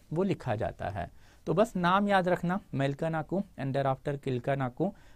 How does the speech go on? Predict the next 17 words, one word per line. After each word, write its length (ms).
एक 180
नैरेटिव 460
है 160
and 120
एक 160
डिडैक्टिक 540
है। 260
And 180
both 200
मेलकानाकू 560
and 140
किल्कानाकू 580
are 120
further 540
divided 520
into 260
anthologies, 680